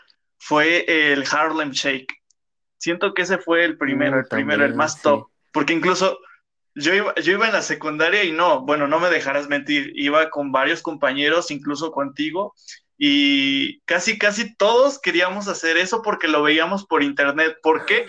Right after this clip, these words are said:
Speaker 2: <laughs>
Speaker 1: Porque la moda la había iniciado alguien, la había iniciado, en este caso yo, yo vi a Wherever Tomorrow cuando lo hizo, incluso otros, este, youtubers que apenas estaban haciendo colombianos,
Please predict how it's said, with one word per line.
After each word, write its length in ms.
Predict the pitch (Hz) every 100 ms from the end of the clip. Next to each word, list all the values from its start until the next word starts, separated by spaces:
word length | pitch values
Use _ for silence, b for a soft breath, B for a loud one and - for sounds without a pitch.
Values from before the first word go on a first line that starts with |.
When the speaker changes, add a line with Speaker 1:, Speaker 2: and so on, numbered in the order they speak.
| B
Speaker 2:
<laughs> 140 | 147
Speaker 1:
Porque 300 | - 160 -
la 140 | 156 147
moda 360 | 151 170 190
la 120 | 180 151
había 180 | 151
iniciado 600 | 151 160 147 156 147 147 147
alguien, 440 | 180 196 147 139
la 140 | 135 139
había 180 | 151
iniciado, 580 | 170 180 170 160 175 185
en 140 | 156 151
este 200 | 151 175
caso 240 | 160 165
yo, 340 | 165 170 175 170
yo 120 | 160 160
vi 100 | 170
a 60 |
Wherever 400 | 160 143 143 175 -
Tomorrow 420 | 139 143 160 185
cuando 240 | 151 135 135
lo 160 | 143
hizo, 300 | 156 156 - - b b _
incluso 500 | 160 151 170 180 190
otros, 480 | - 170 180 175 156
este, 540 | 156 - - 139 135 131
youtubers 500 | 143 143 147 160 -
que 80 | 156
apenas 420 | - 147 160 160
estaban 380 | 139 151 151 156
haciendo 480 | 139 139 143 160 160
colombianos, 800 | - 131 135 131 139 143 190 196